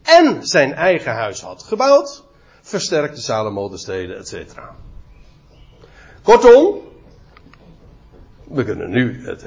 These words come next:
invullen en je voelt hem al aankomen. In het vierhonderdtachtigste jaar begint de start van de bouw van de tempel.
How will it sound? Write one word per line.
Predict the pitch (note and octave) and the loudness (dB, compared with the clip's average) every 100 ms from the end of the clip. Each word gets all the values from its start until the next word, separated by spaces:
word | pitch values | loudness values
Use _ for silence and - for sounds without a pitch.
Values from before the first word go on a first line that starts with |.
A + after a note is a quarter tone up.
| F2+ B2 A3+ | -10 -6 4
invullen | G3 F#3 C3 A#2+ B2 | 6 6 2 0 -2
en | A#2 G2+ F2+ - - - | -6 -10 -12 -20 -20 -20
je | - G3 | -14 -14
voelt | - - F4+ F4+ | -6 6 6 6
hem | F4 D#3 | 2 0
al | F#2+ F#2+ | -2 -6
aankomen. | F2 G#2+ G#2+ A2 G#2 G2 - - _ - - - - - - - | -8 -8 -4 -4 -4 -8 -14 -18 _ -20 -20 -20 -20 -20 -18 0
In | C4 A#3+ | 4 4
het | G#3 | 4
vierhonderdtachtigste | - - C#4+ B3+ G#3 F#3 D#3+ - G#4+ - - - B3 | 0 -2 2 4 4 4 -2 -2 -2 -2 -10 -14 -6
jaar | A3+ G3+ D3 C#3+ | -2 0 -2 -6
begint | E3 A3 F#3+ - | -2 -2 -2 -8
de | C3 | -16
start | - G#3+ - | -6 -6 -4
van | D#3 B2 | -8 -6
de | |
bouw | B2 C#3+ A2+ | 0 0 0
van | A2 | -6
de | C3+ | -8
tempel. | A#3 A#3 A#3 A3 A3+ B3+ - | -6 -6 -6 -8 -8 -8 -14